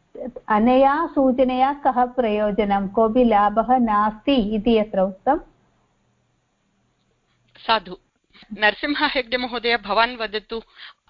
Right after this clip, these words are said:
Speaker 2: अस्मिन् परिच्छेदे किम् उक्तमस्ति?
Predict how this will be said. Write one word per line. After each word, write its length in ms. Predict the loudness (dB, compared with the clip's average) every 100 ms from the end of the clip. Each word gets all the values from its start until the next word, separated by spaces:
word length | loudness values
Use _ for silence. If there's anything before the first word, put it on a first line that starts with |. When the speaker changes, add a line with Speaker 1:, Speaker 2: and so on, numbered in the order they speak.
| -8
Speaker 2:
अस्मिन् 380 | -8 -4 -6 -6
परिच्छेदे 600 | -4 -4 -4 -8 -8 -8
किम् 340 | -6 -4 -6 -10 _ _
उक्तमस्ति? 640 | -14 -8 -6 -6 -12 -18